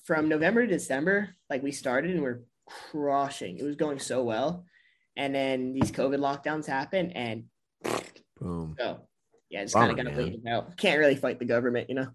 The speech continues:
Speaker 2: Yeah, it doesn't work very well, does it? <laughs>
Speaker 1: <laughs>
Speaker 2: What are there, um, I'm trying to think, what, what are some other huge markets for you guys, like, after you get Australia up and running that you guys wanna go after? Is there,
Speaker 1: Yeah,
Speaker 2: are
Speaker 1: we,
Speaker 2: there
Speaker 1: we just got off a call with, uh, our massive European distributor. So we signed a huge distributor,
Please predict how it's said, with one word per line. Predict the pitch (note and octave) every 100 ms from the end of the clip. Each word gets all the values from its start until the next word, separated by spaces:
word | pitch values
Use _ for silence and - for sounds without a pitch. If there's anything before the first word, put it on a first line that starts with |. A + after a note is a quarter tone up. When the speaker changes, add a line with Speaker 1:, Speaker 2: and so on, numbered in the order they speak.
| _ _
Speaker 2:
Yeah, | A2+ -
it | -
doesn't | A2 F2
work | F2 -
very | E2 D#2+
well, | E2
does | E2 E2+
it? | D#2 -
<laughs> | - - F#3 F3+ F3 G4+ - B4 -
Speaker 1:
<laughs> | - - C#3
Speaker 2:
What | C#3 D#3 D#3+
are | C#3 C#3+
there, | D#3+ E3+
um, | D#3 D3+ D3 C#3
I'm |
trying | C3+ G3
to | D3+
think, | A#3+ C#3
what, | C3+ C3+
what | D3+ G3+
are | F#3+
some | E3
other | D3+ D#3+
huge | C#3+ E3 A#2+
markets | A2+ C3+ D#3
for | C3
you | G#2+
guys, | G2 F2+ F#2
like, | F2+
after | F#2+ F2 F#2+
you |
get | F2+ E2
Australia | - G#2 F#2+
up | E2+
and | E2
running | F2 F2 E2+
that | D#2
you | F#2+
guys | F#2
wanna | F#2+ F2+
go | D#2+
after? | F2+ B2+ C#2 B1 - F#2+
Is | F#2+
there, | G2 A#3
Speaker 1:
Yeah, | G3+
Speaker 2:
are |
Speaker 1:
we, | F3
Speaker 2:
there | F3
Speaker 1:
we | F3+
just | F#3+ G#3+
got | A3
off | G#3+ G#3+
a | F3+
call | F3+ E3+ F3+
with, | F3 E3+ -
uh, | D3+ C#3+ C#3 C3+ _ _ _
our | C#3+ C3+ C3 B2
massive | C3+ C3+ C#3+ E3 C#3
European | C3 C3+ C3+ C3+ C3+
distributor. | C3+ C#3+ D3 D#3+ D3+
So | A#2
we |
signed | A#2 C#3 B2+
a | B2
huge | - F3 E3+ D#3+ - -
distributor, | C3 - A#2+ A#2 A#2 A2 A2+